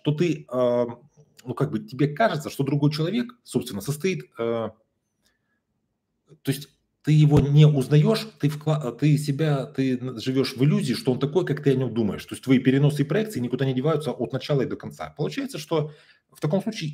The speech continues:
идеализирующий, э, э, партнё-, ну, человек,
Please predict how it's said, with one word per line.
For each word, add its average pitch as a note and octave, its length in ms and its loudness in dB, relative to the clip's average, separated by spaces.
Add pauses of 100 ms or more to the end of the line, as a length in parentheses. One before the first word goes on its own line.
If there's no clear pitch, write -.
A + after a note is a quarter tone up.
идеализирующий, A#2+ 1040 0
э, E2+ 300 -10 (920)
э, F#2 40 -18 (420)
партнё-, D3 280 0
ну, D3 240 0
человек, - 480 -2